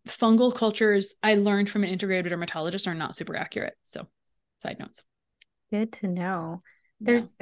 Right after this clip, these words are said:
Speaker 2: there's always just so much to learn. And I
Speaker 1: Yeah.
Speaker 2: think where I get frustrated with insurance-based testing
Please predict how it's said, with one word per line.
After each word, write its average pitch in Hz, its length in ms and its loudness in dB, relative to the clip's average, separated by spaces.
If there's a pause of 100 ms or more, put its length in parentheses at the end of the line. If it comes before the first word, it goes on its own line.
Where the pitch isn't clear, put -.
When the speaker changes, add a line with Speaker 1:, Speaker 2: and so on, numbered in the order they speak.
Speaker 2:
there's 240 200 -6
always 294 220 -2
just 233 280 -4
so 185 200 -4
much - 480 -8 (100)
to - 180 -4
learn. 160 540 -4 (100)
And 196 360 0
I - 40 -6
Speaker 1:
Yeah. 196 260 -4
Speaker 2:
think 294 300 2
where 214 280 8
I 214 100 10
get 196 120 2
frustrated 180 640 2
with 170 340 4
insurance-based 180 880 0
testing 170 640 0